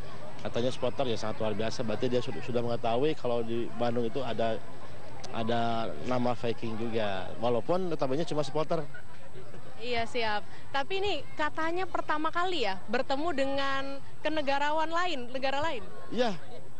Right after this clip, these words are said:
Speaker 1: seumur umur baru s-, baru sekarang. Baru sekarang ketemu, sangat luar biasa.
Speaker 2: Tapi mau tahu nih, tadi pada naik apa? Atau jumlahnya puluhan ya tadinya dari Viking ya?
Speaker 1: Eh, kalau sebenarnya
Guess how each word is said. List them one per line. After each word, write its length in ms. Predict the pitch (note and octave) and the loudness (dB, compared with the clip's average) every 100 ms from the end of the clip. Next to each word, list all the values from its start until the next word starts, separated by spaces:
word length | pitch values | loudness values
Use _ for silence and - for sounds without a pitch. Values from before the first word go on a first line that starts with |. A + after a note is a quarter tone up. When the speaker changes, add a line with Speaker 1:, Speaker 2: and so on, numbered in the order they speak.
| - - - | -2 -2 -2
Speaker 1:
seumur 240 | - F3 F3+ | 0 2 2
umur 160 | G#3+ | 2
baru 400 | F#3 F3+ F3+ D#3 | 2 2 2 2
s-, 240 | - - - - - - - - - - - - - | 0 -2 -2 -2 0 0 -2 -2 -2 -2 -2 -2 0
baru 160 | D3 D3 | 0 0
sekarang. 480 | E3+ F#3 F#3+ F3+ D3+ - - - - - - - - - | 0 0 2 0 0 -2 -2 -2 -2 -2 -2 -2 -2 0
Baru 160 | C3 C#3 | 0 0
sekarang 320 | C#3+ D#3 E3+ | 0 2 0
ketemu, 400 | - C#3+ E3 F#3 - - - F#2 - | 0 0 0 0 -2 -2 -2 -2 -2
sangat 320 | - A#2+ B2+ | 0 0 0
luar 160 | A2+ | 0
biasa. 400 | A2 A#2 C#3+ B2+ - - - - - - - - - - - | 0 0 0 0 -2 -2 -2 -2 -2 -2 -2 -2 -2 -2 0
Speaker 2:
Tapi 160 | C#4+ F4+ | 0 0
mau 160 | F4+ F4 F4 | 2 2 2
tahu 160 | E4+ | 2
nih, 160 | E4 C4+ | 2 0
tadi 320 | C4+ C4+ F4 F4+ - | 0 0 0 0 0
pada 240 | D4+ D4+ | 0 0
naik 160 | D4+ D4+ | 0 -2
apa? 400 | D#4 D4+ C4 A#3 | -2 0 -2 0
Atau 160 | D#4 F#4 | -2 0
jumlahnya 400 | C4+ C#4+ E4 G4+ | 0 0 0 0
puluhan 400 | F#4 G#4 G#4 F4 | 0 0 0 0
ya 80 | C4 | 0
tadinya 320 | B3+ B3 B3+ | 0 0 0
dari 160 | A#3+ A#3+ | 0 0
Viking 480 | C4 C4+ C#4 A#3 | -2 -2 -2 -4
ya? 40 | C4+ - - - - - - - - - - | -4 -4 -2 -2 -2 -2 -2 -2 -2 -2 0
Speaker 1:
Eh, 500 | D#3+ F3+ F3+ F3+ E3 D3 - - - | 0 2 2 0 0 -2 -2 -2 -2
kalau 320 | - F#3 G3 F#3+ | 0 2 2 0
sebenarnya 560 | - F#3+ G#3 A#3 A3 | 0 2 2 2 0